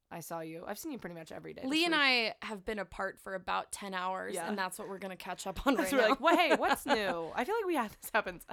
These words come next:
Speaker 1: every
Speaker 2: Yeah,
Speaker 1: week. We're
Speaker 2: I
Speaker 1: like,
Speaker 2: think, yeah,
Speaker 1: I'm
Speaker 2: notice how "what's new" wasn't the question.
Speaker 1: <laughs>
Speaker 2: It was,
Speaker 1: It's
Speaker 2: "How
Speaker 1: just
Speaker 2: was your week?"
Speaker 1: Yeah,
Speaker 2: <laughs>
Speaker 1: "How was your week with me?"
Speaker 2: <laughs> Yeah,
Speaker 1: Uh,
Speaker 2: dot, dot, dot. <laughs>
Speaker 1: hung out at the pool, our friend A's pool on Saturday, and
Speaker 2: And it
Speaker 1: it
Speaker 2: was
Speaker 1: was
Speaker 2: so awesome.
Speaker 1: glorious.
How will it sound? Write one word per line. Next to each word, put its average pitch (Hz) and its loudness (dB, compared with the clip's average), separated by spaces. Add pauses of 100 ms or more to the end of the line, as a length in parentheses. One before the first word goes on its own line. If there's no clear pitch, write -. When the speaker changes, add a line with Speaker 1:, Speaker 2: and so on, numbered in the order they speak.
Speaker 1:
every 208 0
Speaker 2:
Yeah, 226 6
Speaker 1:
week. 190 0
We're 196 4
Speaker 2:
I - 6
Speaker 1:
like, 196 4
Speaker 2:
think, 370 2
yeah, 208 4
Speaker 1:
I'm 185 4
Speaker 2:
notice - 6
how 359 4
"what's 247 0
new" 226 0
wasn't 190 -4
the - -16
question. - -6
Speaker 1:
<laughs> - -4
Speaker 2:
It - 2
was, 392 2
Speaker 1:
It's 196 -4
Speaker 2:
"How 247 12
Speaker 1:
just 233 8
Speaker 2:
was 220 4
your 208 -4
week?" 196 -10
Speaker 1:
Yeah, 175 0 (100)
Speaker 2:
<laughs> 254 -2
Speaker 1:
"How 294 6
was 311 2
your 277 -4
week 240 -4 (100)
with 190 -4
me?" 180 0 (160)
Speaker 2:
<laughs> - 4
Yeah, 233 10
Speaker 1:
Uh, 240 0
Speaker 2:
dot, 202 2
dot, 220 -2
dot. - 0 (120)
<laughs> - -8
Speaker 1:
hung 160 -8
out 143 -6
at 151 -10
the 156 -10
pool, 151 -8
our 147 -8
friend 151 -12
A's 147 -8
pool 156 -8
on 147 -8
Saturday, 139 -10
and 156 -8
Speaker 2:
And 196 -10
it 170 -6
Speaker 1:
it 175 -6
Speaker 2:
was 208 0
Speaker 1:
was - -
Speaker 2:
so 185 -8
awesome. 185 -10
Speaker 1:
glorious. 143 -12